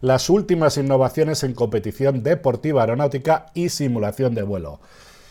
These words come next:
¿Y quién mejor para explicarnos en qué va a consistir este nuevo evento que se va a dar, va a dar lugar en la capital del Reino de España, en Madrid, en el aeródromo de Cuatro Vientos, como os hemos dicho,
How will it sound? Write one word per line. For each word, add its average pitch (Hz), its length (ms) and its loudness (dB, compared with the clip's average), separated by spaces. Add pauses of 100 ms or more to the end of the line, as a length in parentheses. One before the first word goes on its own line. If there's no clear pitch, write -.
(140)
¿Y 131 140 -4
quién 190 180 4
mejor 196 320 6
para 165 140 8
explicarnos 156 580 0
en 139 120 -2
qué 156 140 2
va 151 240 6
a 117 80 0
consistir 123 680 -2
este 131 340 -4
nuevo 135 400 0
evento 117 600 -2
que 104 100 -6
se 107 180 -6
va 117 100 -4
a 131 40 -2
dar, 120 320 -4
va 131 60 0
a 127 60 -2
dar 120 180 -2
lugar 120 240 -2
en 104 240 -4
la 98 200 -6
capital 113 720 -6
del 98 240 -6
Reino 117 400 -6
de 95 60 -10
España, 147 560 -4 (280)
en 113 200 -2
Madrid, 127 340 0
en 123 140 -2
el 113 60 0
aeródromo 131 340 0
de 151 100 0
Cuatro 156 380 2
Vientos, 135 320 -4
como 123 220 -2
os 120 120 -6
hemos 147 400 -2
dicho, 170 440 0